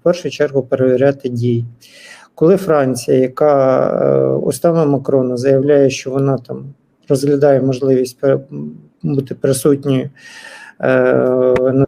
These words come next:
території України, військовий континент може бути присутній, для початку було б, е, правильно задати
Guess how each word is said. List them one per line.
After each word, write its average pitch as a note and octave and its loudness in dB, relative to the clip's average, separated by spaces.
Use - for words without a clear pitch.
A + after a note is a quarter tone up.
території C#3 0
України, D#3+ 2
військовий C3 -2
континент B2 -6
може C#3 0
бути B2 -10
присутній, F3+ -2
для C#3+ 2
початку D#3+ 2
було D#3 0
б, E3 -2
е, C#3 4
правильно F3+ 4
задати C#3 2